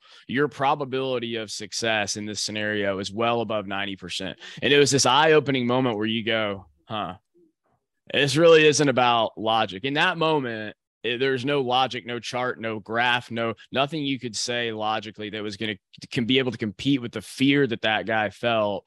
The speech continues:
about not, or about having to, about losing his money in the market and having to make his wife go back to work. So you, it was that, all this th-, stuff sort of came together at the same time. And then you realize, okay,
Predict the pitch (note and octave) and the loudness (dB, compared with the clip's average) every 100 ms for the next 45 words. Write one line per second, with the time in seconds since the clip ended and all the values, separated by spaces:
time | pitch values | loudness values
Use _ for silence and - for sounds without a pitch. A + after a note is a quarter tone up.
0 | _ - - - - B2+ C#3 C#3+ G#2+ A#2 | _ -20 -20 -20 -6 -2 2 2 2 -2
1 | B2 C3 B2+ B2+ B2+ C3+ B2+ _ - C3+ | 0 -2 -2 -4 0 0 -2 _ -4 -2
2 | C3 B2 A2 A#2 B2 A2 C3 B2+ C3 A#2+ | 0 -2 -4 -4 -4 -4 -4 -4 -4 -6
3 | G#2+ A#2+ A#2+ A2 G#2 G#2+ A2+ A2 A2+ G#2 | -8 -8 -6 -8 -8 -6 -6 -4 -6 -6
4 | - - G#2+ B2 A#2+ A2+ G2 G#2 A#2 G#2+ | -8 -10 -2 0 0 -2 -4 -2 -4 -4
5 | G2 G#2 G#2+ - G2+ F#2 F2+ F2+ - C#2+ | -2 0 0 -2 -6 -4 -6 -8 -12 -12
6 | B1 - - F3 F3 D#3+ D#3+ E3 C3 D#3 | -12 -4 2 4 4 2 4 2 2 4
7 | F3+ E3 D#3 F3+ F#3 E3+ D#3+ D3+ - C3 | 4 4 4 4 4 0 -4 -6 -4 -4
8 | - A#2 - C#3+ C3 A#2+ A#2 G#2 G2+ C#3 | -2 -6 -6 -6 -4 -4 -4 -6 -8 -8
9 | C3 A2+ A2+ A2 G#2+ A#2 C3 C3 C3+ B2 | -8 -4 -2 -2 -4 -6 -6 -4 -2 -2
10 | A#2 A#2 G#2 F2+ | -4 -6 -6 -6